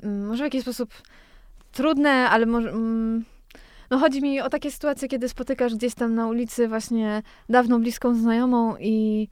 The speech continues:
nie macie za dużo czasu, ale robicie sobie jakiś taki szybki update, co się wydarzyło, a wydarzyło się na przykład mnóstwo rzeczy, bo jak masz dwadzieścia lat, to się chyba dzieje bardzo dużo. <laughs>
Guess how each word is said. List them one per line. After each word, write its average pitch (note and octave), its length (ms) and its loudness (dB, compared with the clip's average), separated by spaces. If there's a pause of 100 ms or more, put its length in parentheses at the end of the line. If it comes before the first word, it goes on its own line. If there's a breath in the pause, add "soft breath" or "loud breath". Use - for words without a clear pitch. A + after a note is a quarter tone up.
(300 soft breath)
nie C4 80 0
macie D#4 200 2
za B3 100 0
dużo A#3 200 -2
czasu, C4 340 2
ale G#3+ 220 2
robicie A3 280 -2
sobie G#3 200 -2
jakiś G3+ 220 -6
taki G3+ 440 -6
szybki A3 300 -6
update, G3+ 400 0 (100)
co A3 100 -6
się G#3+ 140 -4
wydarzyło, G3+ 560 0
a F#3+ 60 -2
wydarzyło G3 380 0
się F#3+ 140 -4
na F#3 60 -2
przykład - 260 -8
mnóstwo F#3+ 440 0
rzeczy, F#3 420 -4
bo F3+ 300 -6 (200)
jak F#3 160 -4
masz F#3+ 140 -2
dwadzieścia F#3+ 380 -2
lat, F3+ 220 0
to F#3 100 -6
się F3+ 160 -8
chyba E3+ 160 -6
dzieje F3 300 -4 (280)
bardzo E3+ 240 -2
dużo. F#3 300 0 (640 loud breath)
<laughs> C#4 60 -2